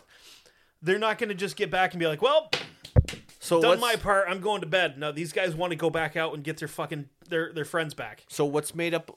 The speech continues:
Speaker 2: so what's left of Chalk Four?
Speaker 1: Yep.
Speaker 2: Which is, uh, Eversman and all them.
Speaker 1: Yep.
Speaker 2: They're with them.
Speaker 1: Okay.
Speaker 2: Okay.
Speaker 1: Okay, so before we get too carried away, <laughs> because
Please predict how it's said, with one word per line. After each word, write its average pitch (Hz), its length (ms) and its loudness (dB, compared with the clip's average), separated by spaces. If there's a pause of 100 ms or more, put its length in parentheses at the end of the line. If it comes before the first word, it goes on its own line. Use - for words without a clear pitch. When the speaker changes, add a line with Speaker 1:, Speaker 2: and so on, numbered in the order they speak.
Speaker 2:
so 139 400 -4
what's 143 220 -4
left 165 180 0
of 135 80 -14
Chalk 143 300 -2
Four? 147 460 -4 (260)
Speaker 1:
Yep. 147 200 -6 (200)
Speaker 2:
Which 123 240 -8
is, 110 240 -6
uh, 95 160 -6
Eversman 127 440 -6
and 123 140 -10
all 113 120 -6
them. 117 260 -10
Speaker 1:
Yep. 160 220 -2
Speaker 2:
They're 156 200 2
with 117 220 -2
them. 85 260 -16 (120)
Speaker 1:
Okay. 143 180 -8 (160)
Speaker 2:
Okay. 110 340 -10 (320)
Speaker 1:
Okay, 175 220 -2
so 180 140 -4
before 214 240 -2
we 247 80 -12
get 226 100 -8
too 247 160 -8
carried 208 340 -2
away, 165 380 -4 (160)
<laughs> 269 560 -8
because 185 500 -8